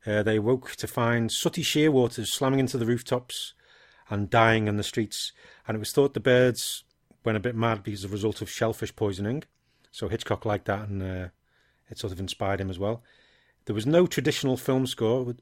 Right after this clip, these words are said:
uh, with the birds, so they used sound effects and electronic music throughout there, uh, throughout the film. The schoolhouse that features in the film was said to be haunted, and Tippi Hedren said,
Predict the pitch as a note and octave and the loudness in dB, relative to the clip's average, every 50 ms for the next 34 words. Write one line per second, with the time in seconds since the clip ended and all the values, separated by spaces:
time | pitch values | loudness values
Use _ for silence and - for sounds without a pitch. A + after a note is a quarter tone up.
0 | _ - A#2 G#2+ G2+ G#2 - G#2+ F2 A2+ A2+ B2 C3+ C#3 - - - C3 A2 A2+ | _ -8 -6 -4 -4 -4 -6 -4 -2 0 2 2 2 0 0 -4 -2 -2 0 0
1 | A#2+ A#2 - - C#3+ C3+ C3+ C3 B2+ - - C3+ B2+ - - - - - - - | 0 -2 -2 0 0 2 2 0 0 0 0 -2 -2 -2 -6 -10 -10 -10 -12 -14
2 | _ - _ _ _ _ - A2 G2+ G2+ A2 A2+ - - - A2+ G2+ - - A2 | _ -20 _ _ _ _ -6 -4 -2 -2 -2 -4 -4 -4 -6 -4 -4 -4 -2 -2
3 | A2 A2+ A2 A2 C#3+ - - - - A#2+ A2 A2+ - - A#2+ A#2 C3+ D#3 D3 _ | -2 -2 -2 -4 -6 -8 -8 -8 -4 -4 -4 -4 -4 -4 -4 -2 -2 -4 -6 _
4 | - - G#2 G2 G2 G2 G2 - - G#2 - - - - B2+ C#3 D#3+ - _ _ | -12 -12 -10 -10 -10 -12 -12 -10 -10 -10 -10 -8 -4 -2 -2 -2 -2 -4 _ _
5 | _ - B2 - - - - E3 E3+ C3 D3 D3+ C3+ - B2+ - - D3 C3 - | _ -10 -6 -6 -2 2 4 4 4 4 2 0 -2 -2 -4 -6 -6 -6 -6 -6
6 | B2+ A#2+ C3 B2+ - - B2+ B2 A#2+ A2+ A2 - - A#2+ - - G#2+ A2 F#2+ G#2+ | -4 -4 -4 -2 0 0 0 2 2 0 0 0 0 -2 -2 -2 -4 -2 -2 -2
7 | A2+ A2+ A2+ - E3+ D#3+ - _ _ _ _ - - G2 G2 G2 F#2 F#2 G2 - | -2 -2 -2 -2 -4 -6 -6 _ _ _ _ -12 -10 -8 -8 -8 -8 -8 -10 -12
8 | - - - C#3+ - C3+ - B2+ B2+ A#2+ - B2 A#2 - - - A#2+ A2 G2+ - | -10 -10 -10 -8 -8 -6 -4 -4 -4 -4 -4 -6 -6 -4 -2 -2 -2 -2 -2 -6